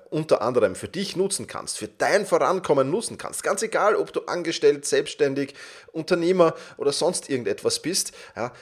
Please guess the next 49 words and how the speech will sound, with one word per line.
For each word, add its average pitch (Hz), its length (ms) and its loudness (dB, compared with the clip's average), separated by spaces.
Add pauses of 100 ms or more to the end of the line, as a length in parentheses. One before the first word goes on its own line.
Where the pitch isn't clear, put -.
darüber 120 500 2
werden 104 320 0
wir 101 220 -2
heute 85 300 -2
plaudern. - 480 -6
Ich - 100 -14
muss 214 240 0
aber 143 180 2
kurz 208 320 0
vorab - 540 0
ein 123 160 -4
wenig 135 300 -4
ausholen, 80 580 2
denn 233 260 2 (280)
das - 180 -8
ist, 180 240 -6
äh, 143 240 6 (160)
diese 139 160 -4
Podcast-Folge - 560 0
ein 127 100 -2
wenig 139 280 -4
anders 147 340 2
wie 117 60 -2
die 107 100 0
anderen. 87 360 -10
Es - 140 -4
ist 214 120 -4
sozusagen 156 500 0
ein 135 100 -2
Interview 151 540 -4
mit 139 240 -4
mir 123 160 0
selbst, - 500 2
aber - 220 2
ich 123 100 -8
interview 117 340 -6
mich 139 200 0
nicht 98 160 -10
selbst, - 320 0 (320)
sondern 175 380 4
diese 147 200 -2
Fragen 123 480 -2
wurden 143 240 0
mir 131 140 2
von 127 280 -4
einer 120 180 -2
Journalistin 117 600 -6
der 113 80 0
Deutschen 104 380 -2